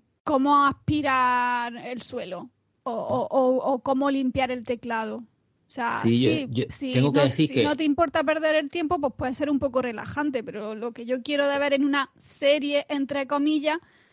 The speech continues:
Speaker 1: no es relajarme, es en que me entretenga.
Speaker 2: Claro. Yo tengo que decir que el segundo capítulo, a ver, también entre comillas, me interesó, <laughs>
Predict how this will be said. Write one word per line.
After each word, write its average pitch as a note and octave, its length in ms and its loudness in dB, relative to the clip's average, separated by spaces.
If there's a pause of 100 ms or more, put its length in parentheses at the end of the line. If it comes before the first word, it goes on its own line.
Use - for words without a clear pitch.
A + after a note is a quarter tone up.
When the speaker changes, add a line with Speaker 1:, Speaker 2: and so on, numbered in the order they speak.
(300)
Speaker 1:
no C4 260 0
es A#3 60 -2
relajarme, C4+ 600 -2
es A#3 380 -4
en C4+ 140 -2 (100)
que D4 120 -2
me C#4 60 -2
entretenga. B3+ 580 -4 (320)
Speaker 2:
Claro. G2+ 380 -6 (440)
Yo A2+ 1200 2
tengo A#2+ 220 -2
que B2 80 0
decir B2 200 -4
que A#2 100 -4
el F#2+ 60 -2
segundo G#2 340 -2
capítulo, G2+ 540 -4 (600)
a E2 160 -8
ver, E2+ 320 -8 (280)
también F2 400 -2
entre G2 260 -4
comillas, F#2 520 -4 (280)
me G2 180 -2
interesó, G2 760 0 (260)
<laughs> D3 1000 -2